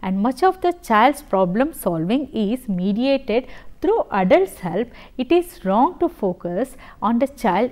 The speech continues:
in isolation. Such focus does not reveal the process by which the child is acquiring a new skill. Now let us see how the Vygotsky's theory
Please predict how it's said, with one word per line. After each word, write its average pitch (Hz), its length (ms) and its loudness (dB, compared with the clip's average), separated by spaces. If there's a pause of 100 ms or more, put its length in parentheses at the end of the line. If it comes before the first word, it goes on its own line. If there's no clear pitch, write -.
in 277 240 0
isolation. 175 760 -8 (520)
Such 254 280 -2
focus 202 500 -4 (260)
does 175 280 -6
not 349 240 0 (200)
reveal 190 360 0
the 214 80 -2
process 208 580 -4
by 185 220 -2
which 294 380 -2 (260)
the 196 100 -4
child 247 400 2
is - 220 -6
acquiring 170 680 -6
a 277 140 -2
new 294 280 0
skill. - 380 -14 (720)
Now 370 120 4
let 311 240 6
us 403 140 0
see 233 260 -2 (260)
how 330 200 4
the 247 300 2 (160)
Vygotsky's 294 800 0 (120)
theory 226 520 0